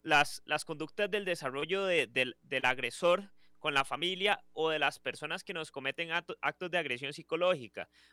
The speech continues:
porque resulta que llegan, comete el acto, dos, tres días, se, se desaparecen y llegan frente a la familia y hacen de que es el gran papá, el gran hermano, el gran agresor, eh, o el gra-, o la gran pareja. Entonces,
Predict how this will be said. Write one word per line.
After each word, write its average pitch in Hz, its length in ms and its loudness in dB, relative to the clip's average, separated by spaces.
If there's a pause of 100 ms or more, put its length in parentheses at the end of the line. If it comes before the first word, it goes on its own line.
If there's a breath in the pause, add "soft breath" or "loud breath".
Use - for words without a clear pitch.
porque 156 260 2
resulta 160 400 -2
que 226 160 -4
llegan, 220 260 0
comete 175 420 0
el 196 100 6
acto, 131 440 4
dos, 151 440 -2
tres 165 180 2
días, 156 460 0 (260 soft breath)
se, 135 380 2
se - 160 -4
desaparecen 139 600 0
y 165 40 -4
llegan 185 380 0
frente 156 280 -4
a 147 60 2
la 151 100 6
familia 175 560 0 (360 soft breath)
y 151 160 4
hacen 180 360 4
de 185 140 -2
que 139 280 0
es 165 120 -2
el 160 120 -6
gran 143 280 4
papá, 214 580 4
el 156 80 -2
gran 143 320 0
hermano, 214 460 0
el 160 100 -6
gran 156 240 2
agresor, 185 480 -4 (380 soft breath)
eh, 139 240 6
o 151 120 -2
el 143 80 0
gra-, 143 220 2
o 143 60 -4
la 131 120 4
gran 127 180 0
pareja. 202 460 2 (440)
Entonces, 165 580 -4